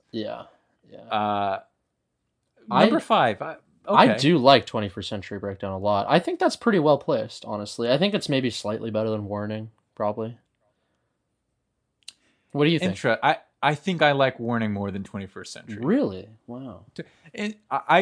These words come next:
Speaker 2: loved it so much at the time, but in hindsight, it's a little bloated. It's a little grandiose.
Speaker 1: It's a little of those
Speaker 2: Um,
Speaker 1: things, but I don't think it's a lot of those things.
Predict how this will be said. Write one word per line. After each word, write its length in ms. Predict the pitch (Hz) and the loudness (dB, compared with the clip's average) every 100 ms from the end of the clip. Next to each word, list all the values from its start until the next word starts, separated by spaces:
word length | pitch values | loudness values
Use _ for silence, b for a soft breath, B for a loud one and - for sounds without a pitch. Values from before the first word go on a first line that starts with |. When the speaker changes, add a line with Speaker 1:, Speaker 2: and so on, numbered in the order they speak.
| 185 | 4
Speaker 2:
loved 360 | 147 160 180 165 | 0 0 2 -2
it 100 | 139 | -4
so 200 | - 151 | -4 -4
much 220 | 147 147 | -4 -6
at 60 | |
the 60 | 123 | -12
time, 400 | - 127 135 131 | -6 -4 -4 -4
but 160 | 120 113 | -6 -6
in 120 | 110 | -8
hindsight, 560 | 117 165 147 165 160 - | -4 -4 -2 -2 -2 -6
it's 220 | 127 - | -8 -4
a 60 | 135 | -4
little 360 | 151 175 156 120 | -2 -2 -2 -2
bloated. 580 | 107 113 117 117 107 - | -2 0 2 0 -2 -6
It's 300 | 107 - - | -8 -8 -6
a 80 | |
little 340 | 104 120 143 131 | -6 -2 -2 -2
grandiose. 920 | 107 110 110 104 101 101 101 - - - _ _ | -2 0 0 -2 -2 -2 -4 -8 -16 -20 _ _
Speaker 1:
It's 180 | 180 190 | 0 6
a 60 | 254 | 6
little 420 | 151 127 165 185 | 6 4 6 6
of 200 | 123 101 | 4 2
those 240 | 113 101 110 | 0 0 -2
Speaker 2:
Um, 60 | |
Speaker 1:
things, 180 | 104 104 | -4 -4
but 140 | 123 120 | -2 -2
I 60 | |
don't 140 | 143 151 | -2 -4
think 140 | 143 | -6
it's 100 | - | -4
a 60 | 95 | -6
lot 400 | 98 101 101 110 | -2 0 -2 -4
of 140 | 107 | -20
those 320 | - - - - | -18 -18 -20 -20
things. 400 | - _ - | -20 _ -20